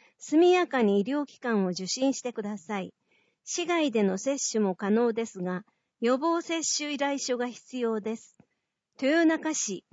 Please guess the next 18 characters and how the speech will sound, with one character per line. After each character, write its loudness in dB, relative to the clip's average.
吹 -4
田 -4
市、 -8
箕 6
面 4
市、 -6
摂 -4
津 -8
市、 -8
豊 4
野 4
町、 -2
能 2
勢 -4
町 -2
は -6
不 -12
要。 -6